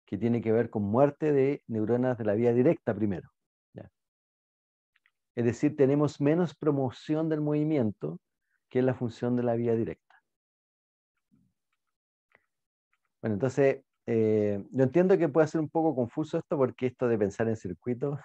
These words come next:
<laughs> eh, cuesta. Pero bueno, aquí, eh, tenemos, eh, otro jugador que es la sustancia negra pars compacta,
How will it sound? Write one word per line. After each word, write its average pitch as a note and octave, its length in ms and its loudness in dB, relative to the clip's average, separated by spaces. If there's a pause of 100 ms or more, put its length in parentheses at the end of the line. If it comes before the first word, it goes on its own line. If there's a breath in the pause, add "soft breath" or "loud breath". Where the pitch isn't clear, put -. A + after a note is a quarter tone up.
<laughs> G#2 180 -6 (800)
eh, F#2 560 -6
cuesta. D#3+ 440 -2 (720)
Pero E3 280 8
bueno, F#3 260 6 (140)
aquí, G3 520 -2 (1400)
eh, B2 580 2
tenemos, E3 760 2
eh, B2 640 4 (920)
otro F3+ 420 2
jugador D#3+ 500 2
que F#3 80 -2
es E3 60 0
la D3+ 100 2
sustancia D3+ 460 -2
negra C#3+ 480 4 (240)
pars A#2+ 180 -2
compacta, D#3 640 -2